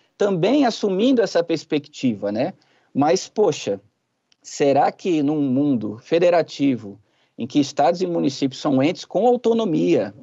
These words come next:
eles têm autonomia, né? E mais ainda, um país continental como o nosso, com N diferenças de toda a ordem social,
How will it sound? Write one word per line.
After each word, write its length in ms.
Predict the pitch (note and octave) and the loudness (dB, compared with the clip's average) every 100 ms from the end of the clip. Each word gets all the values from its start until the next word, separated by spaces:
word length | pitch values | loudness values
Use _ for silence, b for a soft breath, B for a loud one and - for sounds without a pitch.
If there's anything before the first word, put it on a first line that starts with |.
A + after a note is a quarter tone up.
| - | -6
eles 240 | A#2 A#2+ | -4 -2
têm 180 | - C#3 | -2 0
autonomia, 720 | F#3+ - G#3+ B3+ G3+ G#3 D3 A2 B B B | 0 -2 0 2 2 0 -4 -8 B B B
né? 380 | - A#2+ E3+ F#3+ | -2 2 4 4
E 240 | D#3+ E3 C#3+ | 6 6 4
mais 320 | C#3 - G#3 | 4 2 0
ainda, 400 | F#3 F3+ D#3 C3 | -2 0 0 0
um 100 | D3 | 0
país 380 | D#3 C#3 F3 - | 0 2 0 -4
continental 800 | F#3 G#3 - G#3 G3 C#3+ D3 E3+ | -6 -6 -6 -6 -4 -2 0 0
como 200 | F3 D#3 | -2 -2
o 40 | |
nosso, 380 | C3 C3 C3+ C3 | 0 2 0 -2
com 380 | - D#3+ D3 C3 - | -8 -4 -2 -4 -2
N 720 | D#3 G3 A3 G#3+ F3+ C3 G#2+ _ _ _ b b b | -2 0 0 0 0 0 -6 _ _ _ b b b
diferenças 960 | - C#3 D#3+ D3 A#2+ D3+ E3 - C3 A#2+ | -4 -2 2 2 4 2 0 0 0 0
de 120 | C3 | -4
toda 500 | D#3+ _ F3 F#3+ G3+ | -8 _ 0 2 2
a 60 | D#3+ | 0
ordem 480 | B2 C#3+ C#3+ A#2 G2+ | 2 0 -4 -8 -12
social, 1080 | - D3+ - G2 F2+ B2 C#3 A2 G#2 A2 | -10 -10 -10 -10 -2 0 2 2 0 -2